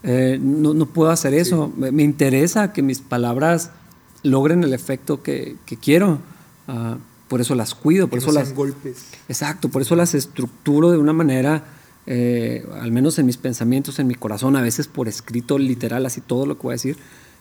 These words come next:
Speaker 1: para, para, para, para que edifiquen, para que bendigan, para que,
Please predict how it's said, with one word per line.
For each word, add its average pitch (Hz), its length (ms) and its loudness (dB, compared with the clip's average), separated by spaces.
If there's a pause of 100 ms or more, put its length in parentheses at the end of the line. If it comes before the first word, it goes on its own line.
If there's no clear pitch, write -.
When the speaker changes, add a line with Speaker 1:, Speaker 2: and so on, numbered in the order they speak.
(160)
Speaker 1:
para, 131 320 0
para, 123 340 -4
para, 123 460 -8 (420)
para 113 160 -14
que 120 140 -8
edifiquen, 147 560 -4
para 117 220 -10
que 117 120 -12
bendigan, 135 480 -2
para 107 220 -12
que, 110 400 -10